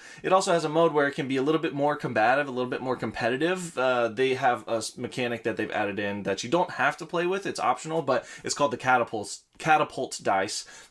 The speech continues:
and these ones will, uh, give you the opportunity to potentially damage other people's castles and, uh, or protect yours. So if you're looking for a sort of push your luck, stacking, dice stacking game that makes you feel like you're actually building a castle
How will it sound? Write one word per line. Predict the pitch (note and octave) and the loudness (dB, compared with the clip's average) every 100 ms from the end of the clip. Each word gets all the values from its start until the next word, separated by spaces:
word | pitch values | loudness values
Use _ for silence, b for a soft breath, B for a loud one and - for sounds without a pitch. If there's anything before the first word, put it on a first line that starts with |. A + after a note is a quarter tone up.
| _ | _
and | C#3 C3 B2 G#2+ | -2 0 -2 -4
these | D3 E3+ - | 0 0 2
ones | D3 C#3 B2+ A#2+ | 2 0 -2 2
will, | B2 A#2+ A2+ A2+ B B B - | 4 6 4 4 B B B 0
uh, | C3+ B2+ B2 A#2 A2+ A#2+ | 4 6 6 6 4 0
give | C#3 D3+ | 2 2
you | D3 | 2
the | C3+ | 2
opportunity | B2 B2+ C3 A#2 A2 A2 | 2 0 -6 -4 -2 -2
to | G#2 A#2 | 0 -4
potentially | G#2+ - C3 A#2 G#2+ | -4 -2 -2 -2 -2
damage | A2 G2+ G2+ - | -2 -4 -6 -6
other | G#2 | -6
people's | G2+ F2+ - | -6 -8 -6
castles | F2 F#2 - F#2 F#2+ - | -6 -4 -4 -4 -6 -6
and, | G#2 F#2+ F2 E2+ G2 - | -4 -4 -4 -6 -6 -6
uh, | - F#2+ F#2 | -2 -2 2
or | D3+ | 2
protect | D3+ B2 C#3 D3+ | 2 -2 -2 -2
yours. | E3+ - B B B | -4 -6 B B B
So | - D#3 C#3 C3 C3+ | -2 4 4 4 2
if | D#3+ D#3+ | 0 4
you're | F3+ | 4
looking | G#3 A#3 G#3+ F#3 | 4 -2 -2 -2
for | E3+ D#3+ D#3 D3+ D3 | 2 4 4 2 0
a | B2+ | -2
sort | - C#3+ | -2 0
of | A#2 - | 0 0
push | A#3+ - | 0 2
your | F#3+ | 4
luck, | D#3 D3 - B B B B | 6 6 4 B B B B
stacking, | - - G3+ F#3 F#3 F#3 F#3 F#3 E3+ | -4 4 6 6 4 0 0 0 2
dice | F#3 F#3+ - | 4 4 2
stacking | F#3+ F3 E3+ D#3+ | 2 2 2 -2
game | D3 D#3 D3+ | 2 2 2
that | D3+ D3 | 2 4
makes | F3 F#3+ | 0 0
you | |
feel | - - E3+ E3 E3+ | -4 2 4 6 6
like | D3+ C#3 C3 B2+ B2 - | 6 8 6 4 0 -6
you're | C3+ C3 B2+ - | 0 4 4 2
actually | B2 - C#3 | -2 -2 -6
building | G#2+ G#2+ A2 C#3+ C#3 | -6 -2 -2 -2 -4
a | A2 | -6
castle | - A2+ - E4 F#4+ | -4 -4 -2 -2 -2